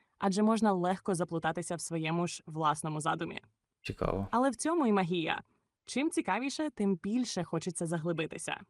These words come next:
Speaker 1: Як ти думаєш, які загадки зараз можуть бути найбільш захоплюючими для людей?
Speaker 2: Я думаю, що заглибитися і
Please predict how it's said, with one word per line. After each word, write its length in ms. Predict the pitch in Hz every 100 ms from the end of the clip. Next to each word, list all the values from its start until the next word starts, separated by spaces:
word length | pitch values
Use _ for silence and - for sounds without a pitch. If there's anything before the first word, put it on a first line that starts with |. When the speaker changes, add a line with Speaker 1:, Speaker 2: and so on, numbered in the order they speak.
| -
Speaker 1:
Як 160 | 285 -
ти 80 |
думаєш, 600 | 320 294 339 247 160 - -
які 300 | 208 - 330
загадки 480 | 269 220 339 -
зараз 320 | 190 190 208 -
можуть 240 | 214 202
бути 300 | 170 226 220
найбільш 520 | 190 196 233 262 277
захоплюючими 680 | 220 220 185 170 156 151 160
для 120 | 151
людей? 320 | 151 156 156 - - _ _ _ _ _ _ _
Speaker 2:
Я 140 | 104 98
думаю, 320 | 107 156 139
що 480 | 131 117 107 95 - _
заглибитися 1120 | - 101 95 92 87 92 98 139 127 - 107 -
і 260 | 104 98